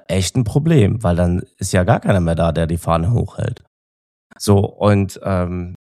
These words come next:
ja, und dann ist natürlich die Frage, okay, wie kriegen wir es denn sonst gestemmt? Na ja, gut, dann gehen Leute in Teilzeit, weil sie dann sagen, „Ich arbeite trotzdem so viel in Teilzeit, als ob ich in Vollzeit arbeiten würde, aber so schaffe ich's dann irgendwie.“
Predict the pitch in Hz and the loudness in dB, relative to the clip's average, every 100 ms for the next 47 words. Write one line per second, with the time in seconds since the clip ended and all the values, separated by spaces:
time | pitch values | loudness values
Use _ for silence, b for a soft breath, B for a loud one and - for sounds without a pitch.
0 | _ 147 110 - 98 90 101 - - 113 | _ -2 -2 -4 -6 -4 -4 -6 -8 -6
1 | 101 110 107 110 127 135 139 127 131 98 | -4 -4 -6 -2 0 0 -2 -2 -2 -2
2 | 95 - 98 87 87 85 87 90 - - | -4 -4 -2 -2 -2 -2 -4 -4 -8 -2
3 | 156 165 170 110 92 98 101 143 165 - | 0 0 -2 0 2 2 0 0 -2 -2
4 | - 90 90 87 90 92 - 92 135 160 | -4 -4 -2 -2 -2 -4 -4 -2 -2 -2
5 | - 139 135 104 92 95 90 92 90 92 | -4 -4 -2 -2 -2 -2 -4 -2 -2 -2
6 | 131 - 147 147 113 110 - - 131 120 | -4 -2 -2 -2 -6 -6 -10 -6 -2 0
7 | 190 202 175 147 151 160 135 110 107 127 | -2 -4 -6 -4 -2 -2 -2 -2 -4 -4
8 | 120 - - - 302 339 - 101 87 90 | -6 -6 -8 -4 -4 -4 -2 -2 -2 -2
9 | 92 90 95 101 113 - 113 135 - - | 0 -2 -2 0 0 0 0 0 -2 -8
10 | - 92 101 92 87 85 78 78 | -8 -6 -4 -4 -2 -4 -4 -8